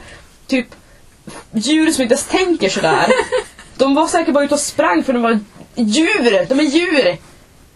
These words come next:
Speaker 1: Jag blir så irriterad. Varför ska vi tillskriva? Det är så för att, eh, alla är, alla är heterosexuella, djur är heterosexuella, vi är heterosexuella och därför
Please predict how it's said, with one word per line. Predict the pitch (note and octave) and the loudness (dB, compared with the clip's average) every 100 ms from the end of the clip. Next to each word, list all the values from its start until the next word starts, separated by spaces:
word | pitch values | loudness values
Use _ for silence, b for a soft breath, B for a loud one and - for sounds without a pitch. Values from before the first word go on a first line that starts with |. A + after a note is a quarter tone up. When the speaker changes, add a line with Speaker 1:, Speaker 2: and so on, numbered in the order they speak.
| _ - | _ -6
Speaker 1:
Jag | A#3+ | 0
blir | F4 | 0
så | E4 E4+ | 2 0
irriterad. | D#4+ D#4+ F4 G4 G3+ F#3 | 0 0 0 2 2 0
Varför | C#4 D#4+ | 0 0
ska | D4+ | 0
vi | D4 | 0
tillskriva? | D#4 C#4+ D#4+ C#4 F3+ | 0 0 0 2 2
Det | F#3+ | 2
är | G3 G3 B3 | 2 2 0
så | - | 0
för | - | 0
att, | C4 - B B - - - | -2 -6 B B -20 -8 -6
eh, | G#3+ - A3 G#3+ B B | -6 -2 -2 -2 B B
alla | - - G#3+ G3 A#3 | -10 -2 0 2 2
är, | - G#3+ | 2 0
alla | F3 A#3 | 2 2
är | |
heterosexuella, | D4 C#4 C4+ C4 C4 - F3+ | 2 2 0 0 -2 0 0
djur | G3 D#3+ E3 A#3+ | 0 -2 -2 2
är | |
heterosexuella, | C4 C4 B3 B3 - B3+ A3+ | 2 0 -2 -2 0 0 0
vi | E3 E3 A3+ | 0 -2 0
är | |
heterosexuella | C4 A#3+ A#3 B3 - B3 A#3 G#3+ | 0 -2 -2 -2 0 0 2 2
och | |
därför | G3 G3 C4+ | 0 2 0